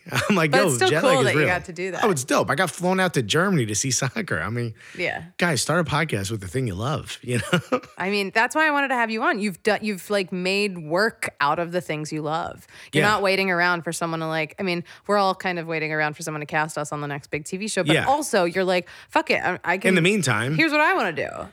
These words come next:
Speaker 1: Yeah, you know, I honestly, I give it all up to an agent I had at the beginning of my career.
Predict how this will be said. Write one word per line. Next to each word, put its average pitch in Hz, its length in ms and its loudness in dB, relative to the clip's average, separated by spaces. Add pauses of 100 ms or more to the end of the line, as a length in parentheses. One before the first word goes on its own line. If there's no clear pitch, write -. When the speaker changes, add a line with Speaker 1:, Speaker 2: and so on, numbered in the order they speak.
Speaker 1:
Yeah, 180 220 2
you 156 140 2
know, 226 80 4
I 175 320 2
honestly, 196 360 2
I 170 60 4
give 156 120 2
it 151 80 2
all 160 200 4
up 160 120 0
to 147 140 0
an 123 60 2
agent 123 300 0
I 117 120 -4
had 123 320 -4
at 117 120 -6
the 113 80 -2
beginning 110 280 -4 (300)
of 110 100 -8
my 113 160 -2
career. 117 460 -2